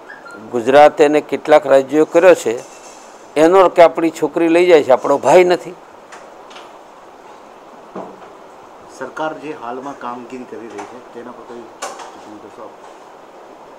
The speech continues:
Speaker 1: આ છે ને, કેગ નામની એક સંસ્થા છે સરકારની, એણે મૂલ્યાંકન કરવાનું હોય છે કે આ બધું કેવું કામ કરે. હું ન કેગવાળો છું,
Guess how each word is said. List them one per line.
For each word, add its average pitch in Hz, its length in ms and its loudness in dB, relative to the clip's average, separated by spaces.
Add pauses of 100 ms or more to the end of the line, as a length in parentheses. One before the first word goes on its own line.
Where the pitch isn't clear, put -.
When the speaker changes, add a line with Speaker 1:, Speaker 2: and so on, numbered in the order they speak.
(240)
Speaker 1:
આ 135 80 -4
છે 180 140 -4
ને, 165 80 -4
કેગ 156 320 4
નામની 156 320 2
એક 143 100 -4
સંસ્થા 131 460 -2
છે - 140 -16 (200)
સરકારની, 113 540 -6 (1200)
એણે 170 200 0
મૂલ્યાંકન 160 600 0
કરવાનું 143 360 0
હોય 139 120 -2
છે 139 100 -8
કે 139 80 -2
આ 127 100 -2
બધું 131 160 -6
કેવું 131 300 -4
કામ 117 260 -2
કરે. 107 240 -10 (160)
હું 127 220 -4
ન 139 140 2
કેગવાળો 143 540 2
છું, 135 220 -10